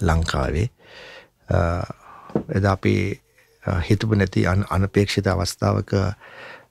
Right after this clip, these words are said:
අ, මම ගෙ-, අපේ, මම අලුතෙන් ගෙයක් හදනවා. ගෙදරට, ගෙට ගෙවෙදිලා, අ, මේ, අ, පිරිත් කියනවා.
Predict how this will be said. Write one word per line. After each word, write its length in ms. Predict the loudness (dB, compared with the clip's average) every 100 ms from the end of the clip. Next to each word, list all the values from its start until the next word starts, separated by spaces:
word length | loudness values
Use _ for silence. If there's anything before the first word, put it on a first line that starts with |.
| -2
අ, 100 | 4
මම 260 | 6 8 6
ගෙ-, 220 | 4 -2 -6 -8
අපේ, 320 | -4 2 2 2
මම 220 | 2 4
අලුතෙන් 420 | 2 0 2 2
ගෙයක් 180 | 2 -2 -2
හදනවා. 400 | -2 -2 -2 -4 -2
ගෙදරට, 420 | 0 0 0 0 0 -2 -6 -8
ගෙට 140 | -6 0
ගෙවෙදිලා, 680 | 4 4 4 4 2 0 -6 _ -20 -20 -20 _ _
අ, 100 | 0 2 2 0 -2 -4 -8 -14 -20 -12 0
මේ, 600 | 2 2 2 0 -2 -4 -8 _ -20 -20 -18 -18 -20 _ 0
අ, 300 | 2 0 -4 -12 _ -20 -18 0
පිරිත් 280 | 4 6 4
කියනවා. 400 | 0 0 -2